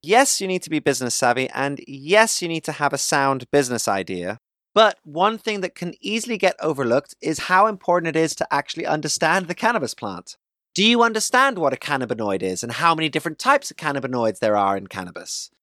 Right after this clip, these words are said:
Would you be able to explain to your friends what the endocannabinoid system is and what it does?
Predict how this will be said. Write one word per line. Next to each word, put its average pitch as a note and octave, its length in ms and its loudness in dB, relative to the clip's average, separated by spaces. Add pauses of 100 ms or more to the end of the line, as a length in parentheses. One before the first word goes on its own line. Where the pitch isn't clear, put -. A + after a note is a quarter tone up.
(340)
Would F#3+ 160 2
you A3 80 0
be A3 140 4
able G#3+ 160 4
to - 100 -2
explain A3+ 540 2
to - 120 -2
your D3+ 80 2
friends C3+ 380 0
what D3 220 2
the D#3 80 0
endocannabinoid E3 920 0
system A3 460 -2
is G#2 260 -6
and C3 240 -4
what C#3+ 220 6
it D3 120 -2
does? E3 520 2